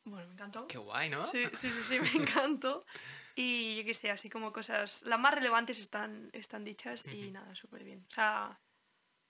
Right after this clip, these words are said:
Speaker 2: Es que, o sea, es, lo primero que creo que mucha gente tiene que estar pensando es, "Eso está muy guay". Claro, también tenéis que pensar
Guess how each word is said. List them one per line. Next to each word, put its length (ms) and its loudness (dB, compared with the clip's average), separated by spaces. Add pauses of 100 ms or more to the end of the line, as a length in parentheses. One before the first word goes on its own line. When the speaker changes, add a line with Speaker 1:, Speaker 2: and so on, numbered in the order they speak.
(200)
Speaker 2:
Es 140 -2
que, 200 6
o 60 2
sea, 360 8 (720)
es, 240 2 (400)
lo 160 2
primero 280 4
que 160 -8
creo 200 0
que 60 -10
mucha 180 -6
gente 180 -12
tiene 180 -8
que 60 -12
estar 160 -4
pensando 400 -2
es, 240 -8 (640)
"Eso 240 6
está 160 4
muy 160 0
guay". 260 -2 (920)
Claro, 200 8
también 180 2
tenéis 220 0
que 100 0
pensar 480 0